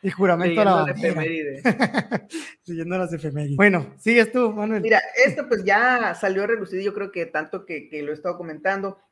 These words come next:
Speaker 2: que sí lo traía como tal el reglamento escolar. Se me hace innecesario, o no innecesario, pero yo creo que aquí ya viene a ser hasta, no sé si la palabra correa sea inu-, correcta, perdón, sea inútil o ya, este, desfasado, como lo quieras decir.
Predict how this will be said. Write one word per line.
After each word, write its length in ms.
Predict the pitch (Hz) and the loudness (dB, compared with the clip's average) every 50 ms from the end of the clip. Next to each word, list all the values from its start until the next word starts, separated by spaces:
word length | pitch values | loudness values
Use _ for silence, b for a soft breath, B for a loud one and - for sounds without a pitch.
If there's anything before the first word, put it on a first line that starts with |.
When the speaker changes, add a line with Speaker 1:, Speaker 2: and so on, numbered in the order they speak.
| _ - | _ 0
Speaker 2:
que 120 | 220 196 | 0 0
sí 140 | 202 - 196 | 0 0 0
lo 160 | 220 226 220 | 0 0 0
traía 400 | - 170 156 147 151 165 175 170 | -2 -2 -2 -2 -2 -4 -4 -4
como 180 | - 196 196 190 | -6 -8 -8 -6
tal 220 | - 202 202 - - | -4 -6 -6 -4 -4
el 120 | 208 190 175 | -4 -4 -4
reglamento 520 | 175 160 160 156 151 147 147 147 147 - | -4 -6 -6 -6 -6 -6 -8 -10 -10 -12
escolar. 380 | 175 170 - - 139 113 - - | -12 -12 -10 -10 -10 -10 2 4
Se 100 | 220 220 | 4 6
me 100 | 214 208 | 6 4
hace 200 | 220 226 220 269 | 2 2 0 0
innecesario, 720 | 262 262 247 240 190 190 185 185 - 202 202 208 208 - | 0 0 0 0 0 -2 -4 -2 -2 0 0 0 0 0
o 120 | - 240 240 | 0 -2 0
no 120 | 240 254 262 | 0 0 0
innecesario, 840 | 269 285 320 302 - - 185 - - - 165 202 240 226 202 - | 0 0 -2 -4 -4 -6 -8 -8 -4 -2 -2 0 2 0 0 0
pero 180 | - 208 208 208 | -2 -2 -2 -2
yo 40 | |
creo 220 | 208 226 233 233 233 | 0 0 0 0 0
que 80 | 220 | -2
aquí 280 | 175 - - - 208 208 | -6 -6 -6 -10 -6 -4
ya 120 | 208 214 | -2 -2
viene 260 | 208 214 208 208 214 208 | 0 0 0 0 -2 -4
a 40 | |
ser 220 | 208 208 214 208 208 | -4 -4 -2 -2 0
hasta, 520 | 208 208 208 - - 180 165 147 123 - - | -2 -2 -4 -2 0 0 2 2 0 0 -2
no 80 | 190 | -6
sé 120 | 180 190 185 | -8 -8 -8
si 100 | - 202 | -4 -2
la 180 | 196 180 180 | -2 -2 0
palabra 380 | - 156 151 156 160 175 170 - | 0 -2 -2 0 0 -2 -4 -4
correa 260 | 165 135 151 151 156 | -8 -6 -6 -6 -6
sea 180 | 151 - 180 185 | -4 -4 -4 -4
inu-, 360 | 185 185 185 202 202 202 - | -2 -2 -4 -4 -6 -6 -4
correcta, 440 | - 175 175 175 170 175 190 180 - | -4 -2 -2 -2 -2 -4 -6 -4 -4
perdón, 240 | 180 170 165 170 165 | -4 -4 -4 -6 -8
sea 160 | - - 170 | -8 -6 -4
inútil 640 | 175 175 190 220 220 214 - - 214 208 196 190 - - | -4 -2 -2 -2 -4 -4 -6 -8 -8 -8 -8 -10 -10 -8
o 140 | 165 160 | -6 -6
ya, 720 | 156 160 160 160 165 170 175 180 185 185 185 180 170 160 113 | -4 -2 0 2 2 4 4 4 4 4 2 2 0 -2 -2
este, 400 | 139 156 147 - - _ - 156 | -4 -6 -8 -8 -12 _ -6 -6
desfasado, 800 | 151 151 147 147 - - - - - 185 190 208 196 190 185 190 | -4 -4 -6 -8 -10 -12 -12 -4 2 4 4 4 4 2 -2 -4
como 180 | - 156 139 127 | -8 -10 -10 -10
lo 140 | 123 - - | -10 -10 -6
quieras 220 | 151 147 165 143 | -4 -2 -2 -2
decir. 240 | 135 139 143 139 | -4 -6 -10 -12